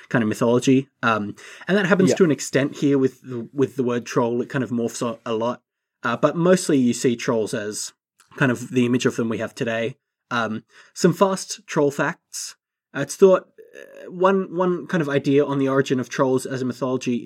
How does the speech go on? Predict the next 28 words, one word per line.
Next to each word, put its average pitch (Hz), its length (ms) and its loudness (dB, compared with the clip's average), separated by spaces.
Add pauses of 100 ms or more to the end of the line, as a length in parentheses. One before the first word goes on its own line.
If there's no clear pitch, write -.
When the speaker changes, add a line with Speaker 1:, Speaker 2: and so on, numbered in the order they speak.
Speaker 1:
is, 110 320 -8 (640)
uh, 135 160 0
people 156 260 2
seeing 143 520 2 (380)
large 131 520 -2
stone 131 480 0
formations 131 680 -2
that 120 120 -2
are 113 60 -6
naturally 113 400 -6
forming. 139 480 -4 (180)
Um, 113 360 -6 (500)
troll 151 460 6
mythology, 131 680 0 (220)
early 185 240 8
troll 147 200 -2
mythology 117 680 -4
says 117 400 -4
that 110 280 -2 (340)
trolls 135 360 4
will 120 100 -2
turn 139 260 -2
to 127 80 0
stone 151 420 0
in 113 100 -2
sunlight, 113 540 -4 (120)
and 113 160 -8
so, 117 420 -2